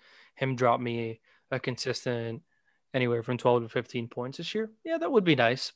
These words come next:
But kind of looking at my lineup for the rest of the year, there aren't very many spots where he might actually start unless he were to go crazy. You know what I'm saying?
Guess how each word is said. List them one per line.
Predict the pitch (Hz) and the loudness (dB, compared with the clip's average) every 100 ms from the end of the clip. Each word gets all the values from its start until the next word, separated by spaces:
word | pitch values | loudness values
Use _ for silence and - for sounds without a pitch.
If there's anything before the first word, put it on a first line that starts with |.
| _ | _
But | 165 147 - _ _ 147 | 6 6 4 _ _ 0
kind | 175 170 | 4 4
of | 135 | 4
looking | 151 151 147 | 4 4 2
at | 135 | 4
my | 131 | 4
lineup | 123 127 127 | 4 2 0
for | 127 | -2
the | 120 | -2
rest | 123 - | 0 -2
of | 120 | -2
the | |
year, | 117 123 | -2 0
there | 120 123 | 4 4
aren't | 135 131 | 4 6
very | 127 | 4
many | 120 120 | 4 -2
spots | 120 - 127 123 - | -4 4 6 6 4
where | 123 117 113 - _ _ _ _ _ _ _ _ _ | 0 2 -2 -8 _ _ _ _ _ _ _ _ _
he | 151 | 2
might | 139 127 117 | 4 4 6
actually | 120 - 127 113 | 4 4 0 0
start | - - 127 123 160 - _ _ _ _ _ _ | 0 6 8 10 6 2 _ _ _ _ _ _
unless | 139 135 123 - | 4 6 4 2
he | 135 | 2
were | 123 | 2
to | 120 | 2
go | 120 117 | 2 0
crazy. | - 123 117 110 120 | 2 2 2 -4 -10
You | 135 | -2
know | 127 | 2
what | 120 | 2
I'm | 117 | 0
saying? | - 120 117 | 0 0 -2